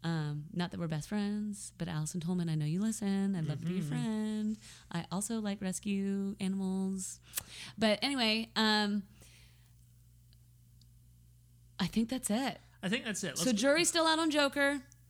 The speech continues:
Speaker 1: Jury's still out
Speaker 2: Yeah.
Speaker 1: on Joker. And I'm hoping we can get a guest for it.
Speaker 2: Yeah.
Speaker 1: T B D.
Speaker 2: T-, T B, there's a lot that's T B D about Joker.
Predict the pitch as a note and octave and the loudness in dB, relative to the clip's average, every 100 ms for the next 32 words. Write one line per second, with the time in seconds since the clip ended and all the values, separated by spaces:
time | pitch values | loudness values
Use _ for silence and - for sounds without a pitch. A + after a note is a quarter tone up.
0 | - - - - - - - A3 A3+ - | -20 -20 -20 -20 -20 -8 0 2 2 2
1 | C4 A#3 G3 G3 - - - E3 B2+ A#2 | 2 4 2 0 -6 -20 -6 -6 -6 -10
2 | - - - - - - - G3 F#3+ F3 | -20 -20 -20 -20 -20 -20 -6 0 0 0
3 | D#3+ - - - - - - - B3 B3 | -4 -8 -14 -18 -20 -20 -8 -2 0 0
4 | A3 B3 A3+ G#3 F#3 F3 D#3+ - - - | 0 0 -2 -2 -4 -6 -8 -12 -14 -16
5 | - - - - - - - - - F3+ | -14 -16 -18 -20 -20 -20 -20 -14 -2 -2
6 | C#3 - - - - - - - - - | -2 -8 -20 -20 -20 -20 -20 -20 -20 -20
7 | - C#4+ C4+ A3+ E3+ D#3 D#3 - A#3+ - | -6 0 2 2 0 -2 -8 -6 -6 -6
8 | - B3 A#3+ A#3 G#3+ G3 A#3 A3 F#3+ F3+ | -4 -2 0 -2 2 4 4 4 2 0
9 | E3 D3+ - E3+ D3+ C3+ B2+ A#2+ - - | -2 -8 -4 -2 -2 -4 -6 -10 -12 -14
10 | - | -14